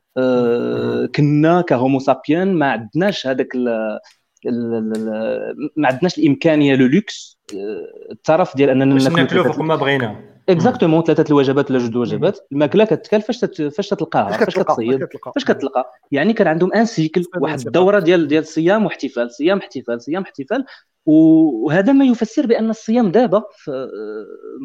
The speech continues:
Speaker 1: من واحد الجانب اللي هو، آه، حيوي تط-، تطوري، احيائي تطوري، ان الصيام مفيد لينا باسكو جبناه من هذيك ال-، من، من هذيك ال-، ت-،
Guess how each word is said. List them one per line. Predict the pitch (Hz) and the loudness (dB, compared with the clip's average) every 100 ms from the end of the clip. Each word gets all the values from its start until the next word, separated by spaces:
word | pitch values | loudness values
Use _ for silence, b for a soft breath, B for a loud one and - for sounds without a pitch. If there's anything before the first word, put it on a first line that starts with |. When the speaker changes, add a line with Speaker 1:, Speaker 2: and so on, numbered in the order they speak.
| 131 | -6
Speaker 1:
من | 135 | -2
واحد | 139 139 | -2 -4
الجانب | 123 147 151 | 0 0 0
اللي | 135 131 | 0 -2
هو، | 123 127 123 120 117 B B B _ | 0 0 2 0 -4 B B B _
آه، | 123 117 117 110 110 104 - - | -4 -2 0 -2 -4 -8 -10 -6
حيوي | - 165 156 156 | 2 4 6 4
تط-، | 143 139 139 131 | 2 -2 -4 -6
تطوري، | 131 131 127 127 196 - | -6 -2 0 0 0 -2
احيائي | - 156 151 | -2 0 -2
تطوري، | 131 127 117 113 113 190 294 B B - | -6 -6 -6 -4 -2 -2 -4 B B -6
ان | 156 | -2
الصيام | 170 - 226 208 | -2 2 2 4
مفيد | 185 175 151 | 2 0 2
لينا | 139 117 117 - | 2 0 -2 -8
باسكو | - 160 | -6 -6
جبناه | 123 151 240 | -2 2 2
من | 151 143 | 2 -2
هذيك | 143 147 - | -4 -6 -6
ال-، | 135 127 | -4 -4
من، | 131 135 | -6 -8
من | 135 135 | -8 -6
هذيك | 147 156 143 | -6 -6 -8
ال-، | 127 120 b b _ | -10 -10 b b _
ت-، | - | -10